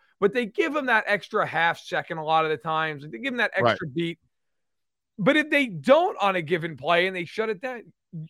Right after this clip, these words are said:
Speaker 1: it's a delay of game. Like, you,
Speaker 2: That's it.
Speaker 1: you took, so, listen, in the end
Speaker 2: I lo-, I love your Dee Ford exp-, that one is a perfect
Speaker 1: I mean,
Speaker 2: comparison
Speaker 1: I lived it,
Speaker 2: because
Speaker 1: and it was the
Speaker 2: I,
Speaker 1: other
Speaker 2: I
Speaker 1: way.
Speaker 2: remember,
Speaker 1: Like
Speaker 2: no, and I remember the Chiefs fans complaining,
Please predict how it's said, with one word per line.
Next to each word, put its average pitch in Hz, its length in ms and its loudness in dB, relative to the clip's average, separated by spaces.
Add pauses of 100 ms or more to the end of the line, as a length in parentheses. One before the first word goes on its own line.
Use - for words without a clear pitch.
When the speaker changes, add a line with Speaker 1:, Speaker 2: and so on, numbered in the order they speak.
Speaker 1:
it's 302 200 -4
a 480 80 -4
delay 370 360 4
of 403 60 4
game. 415 480 2 (120)
Like, 180 240 -2
you, 294 160 -4 (100)
Speaker 2:
That's 156 200 -10
it. 139 40 2
Speaker 1:
you 285 160 2 (400)
took, 269 200 -2
so, 247 320 4 (420)
listen, - 200 -10
in 185 60 -10
the 214 120 -2
end 226 180 0
Speaker 2:
I 185 40 4
lo-, 180 220 6
I 156 60 8
love 180 260 4
your 160 120 0
Dee 135 240 -2
Ford 123 480 0
exp-, 113 160 -6 (180)
that 120 280 -2
one 120 180 -8
is 101 340 -8
a 110 100 -8 (160)
perfect 123 520 -10
Speaker 1:
I 196 60 -8
mean, 202 120 -8 (300)
Speaker 2:
comparison 127 520 0
Speaker 1:
I 220 100 8
lived 214 220 6
it, 131 40 2
Speaker 2:
because 123 200 -2 (200)
Speaker 1:
and 170 80 -4
it - 20 2
was 180 100 0
the 151 60 4
Speaker 2:
I, 151 40 6
Speaker 1:
other 156 100 4
Speaker 2:
I 160 80 6
Speaker 1:
way. 170 100 4
Speaker 2:
remember, 185 300 0 (160)
Speaker 1:
Like 135 100 -2
Speaker 2:
no, 240 140 6
and 147 320 2
I 147 60 4
remember 165 400 0
the 190 100 2
Chiefs 185 280 -6
fans 170 300 -2
complaining, 165 560 -4